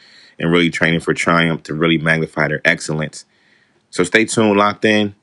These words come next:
This is number one. Oh man, watch this growth. This growth for this thing here is gonna be real major, all pun intended. Much love though. Make sure you order your Training for Triumph book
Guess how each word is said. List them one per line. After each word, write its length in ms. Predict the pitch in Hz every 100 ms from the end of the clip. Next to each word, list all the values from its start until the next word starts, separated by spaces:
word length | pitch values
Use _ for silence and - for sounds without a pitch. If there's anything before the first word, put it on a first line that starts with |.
| _ _ _ -
This 200 | 90 -
is 80 | 85
number 220 | 98 95
one. 420 | 92 104 104 104 _ _ _ _ _ _ _ -
Oh 260 | 92 82 82
man, 280 | 85 80
watch 240 | 82 85 -
this 140 | 82
growth. 440 | 73 90 82 76 -
This 100 | 73
growth 260 | 90 85
for 80 | 85
this 140 | 87
thing 180 | - 85
here 140 | 87 87
is 80 |
gonna 160 | 80 76
be 80 | 76
real 500 | 73 87 87 85 82
major, 580 | 85 87 85 76 76 - 85
all 240 | 87 85
pun 240 | - 85
intended. 440 | 85 - 87 80 - _ _ _ _ _ _ _ _ _ _ _ _ _ _ _ -
Much 180 | 87 -
love 300 | 87 80 73
though. 100 | 76
Make 180 | 80 78
sure 140 | 85
you 120 | 82
order 140 | 82 80
your 100 | 78
Training 240 | 87 82
for 60 | 73
Triumph 360 | 82 80 78
book 220 | 82 87